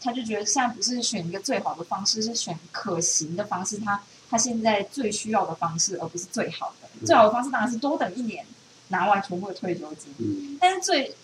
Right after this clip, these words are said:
Speaker 1: 最想要或最需要的方式就是，如果他们现在真的完全没有钱，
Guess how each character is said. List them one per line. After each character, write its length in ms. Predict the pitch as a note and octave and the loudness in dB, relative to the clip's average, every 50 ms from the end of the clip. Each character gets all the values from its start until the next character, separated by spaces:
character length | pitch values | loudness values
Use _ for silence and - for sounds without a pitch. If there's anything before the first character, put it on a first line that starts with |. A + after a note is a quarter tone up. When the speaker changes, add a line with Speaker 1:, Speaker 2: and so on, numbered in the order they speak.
| - - - - | -20 -20 -18 -10
Speaker 1:
最 240 | - - F4 D4 C4+ | -2 0 2 2 4
想 240 | - - - E3 G3 | 2 2 0 2 4
要 140 | A3+ B3+ | 4 4
或 100 | C4 C4+ | 6 4
最 160 | C4 C4+ C4+ A#3+ | 2 0 -2 -4
需 120 | A#3 B3 | 0 2
要 80 | A#3 A3 | 2 2
的 80 | A3+ | 2
方 100 | A3+ G#3+ | 0 -2
式 80 | A3 A3+ | -4 -4
就 80 | A3+ | -4
是， 100 | A3+ B3 A#3 | -4 -4 -2
如 120 | A#3 B3+ | -2 0
果 140 | C4 E4+ D#4+ | 0 0 0
他 80 | D4+ C#4 | 0 0
们 100 | C4+ C#4 | -2 -2
现 100 | D#4 D4+ | -2 -2
在 60 | C#4 | -2
真 100 | C4+ C4 | -2 -2
的 80 | C4 A#3+ | 0 2
完 180 | G3+ F3 E3 - | 2 2 0 0
全 100 | G3 E3+ | -4 -4
没 80 | F3+ | -4
有 80 | E3+ D3 - | -4 -4 -4
钱， 200 | - - - | -6 -8 -8